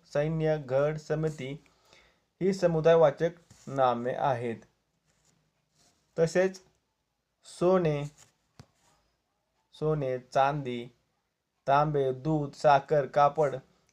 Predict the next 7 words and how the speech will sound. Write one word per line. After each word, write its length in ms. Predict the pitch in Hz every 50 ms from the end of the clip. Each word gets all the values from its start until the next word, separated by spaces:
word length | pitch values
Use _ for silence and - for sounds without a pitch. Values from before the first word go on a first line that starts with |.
| _ -
हे 100 | 170 196
पदार्थ 580 | 190 190 - 170 156 143 135 127 - - - 135 135 139 156 160 _ _ _ _ _ _ _ _ _ _ _ _ _ _ _ _ _ _ _ _ _ _ _ _ _ _ _ _ _ _ _ _ _ _ _ _ _ _ _ _ _ _ _ _ _ _ _ _ - -
वाचक 500 | 131 131 123 127 - - 139 143 139 139
नाम 400 | 131 127 123 120 127 131 135 131
म्हणून 280 | 123 117 120 123 135 -
ओळखले 480 | - - 123 120 120 117 120 123 131 123
जातात. 400 | 127 117 107 - - 117 110